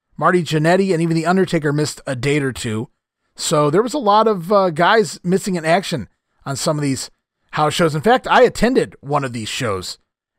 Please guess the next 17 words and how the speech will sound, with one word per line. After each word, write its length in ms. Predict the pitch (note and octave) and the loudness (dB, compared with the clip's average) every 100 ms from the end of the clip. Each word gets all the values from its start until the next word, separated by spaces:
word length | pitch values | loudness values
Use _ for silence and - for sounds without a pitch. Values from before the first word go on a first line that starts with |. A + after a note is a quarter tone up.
| _ | _
and 260 | C#3 C#3 C3 | -2 -2 0
I 100 | E3+ | -2
can 180 | G#3+ F3 | 0 0
verify 440 | D#3 A3+ - D3 | 4 4 2 -2
Hall 300 | C#3 G3 G#3+ | 2 4 4
and 180 | E3+ G3 | 4 2
Nash 300 | F3 F3 - | 4 4 4
were 140 | D#3+ C3+ | -2 0
both, 340 | D#3 D#3+ D#3 _ _ | 2 2 0 _ _
uh, 240 | B2 A#2 B2 | -6 -4 2
no-goes, 520 | F3+ E3+ C#3+ F2 - | 4 4 -2 -4 -10
and 120 | - D3 | -4 0
they 80 | |
were, 320 | F#3+ G3 F3+ D3 | 4 4 2 2
uh, 180 | D3 C#3 | 0 0
part 240 | - E3+ | 2 0
of, 140 | D#3 | 0